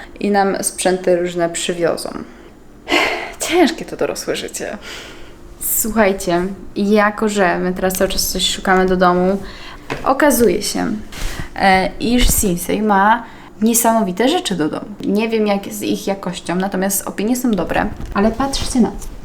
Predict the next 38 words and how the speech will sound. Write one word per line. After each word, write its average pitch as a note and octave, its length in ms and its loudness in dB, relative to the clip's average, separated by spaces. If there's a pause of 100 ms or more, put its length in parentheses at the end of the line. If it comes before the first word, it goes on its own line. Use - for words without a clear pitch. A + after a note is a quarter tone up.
(200)
To A#3+ 60 0
są D4 140 8
rzeczy C#4+ 160 6
totalnie D4 360 6
teraz D4+ 200 6
niezwiązane. D4 500 6
Mamy G#3 240 6
podajnik C4+ 520 8
na C#4 120 8
folię A#3 240 4
spożywczą, E3+ 640 0
w G#3+ 80 -2
ogóle A3 160 4
już, A#3+ 160 6
że A#3 240 0
można B3 300 6
ją B3 220 4
urwać. E3+ 460 4 (360)
Organizer, C4 720 8
taki G#3+ 300 -2
wiecie, A3 380 4 (100)
pod G#3 200 2
zl-, G#3+ 360 2 (100)
zlew G#3 500 2
na F3 100 4
przykład F3 260 0
właśnie F3+ 260 2
w F#3 40 4
łazience. F#3 480 2
Genialny. G3+ 560 6
I G#3+ 100 0
w G#3+ 60 2
ogóle A3+ 240 4
ta A#3 120 0
dolna A#3+ 300 8
szafeczka B3 400 0
jest B3+ 120 4
wysuwana. F3+ 640 4